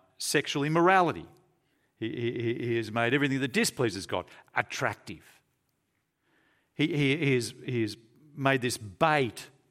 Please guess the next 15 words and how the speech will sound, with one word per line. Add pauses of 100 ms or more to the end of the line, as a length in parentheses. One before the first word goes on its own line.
(360)
that
looks
wonderful
and
hidden
the
hook (1400)
of
sin. (1120)
Because
sin (120)
always
has
a
hook.